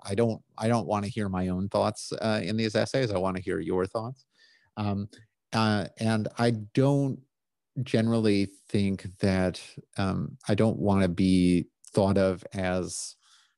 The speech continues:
um, my lectures having been authoritative texts of commentary on these things. Like, they're, they're starting points.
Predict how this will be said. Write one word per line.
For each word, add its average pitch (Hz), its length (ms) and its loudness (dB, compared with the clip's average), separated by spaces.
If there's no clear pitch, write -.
um, 87 380 -6
my 95 220 4
lectures 98 640 4
having 90 500 -2
been 92 300 0
authoritative 90 800 -2
texts - 540 -6
of 92 420 0
commentary 87 680 -2
on 87 160 -6
these - 200 -8
things. - 460 -10
Like, 98 240 -4
they're, 95 240 4
they're 95 220 2
starting 113 480 2
points. 120 420 -2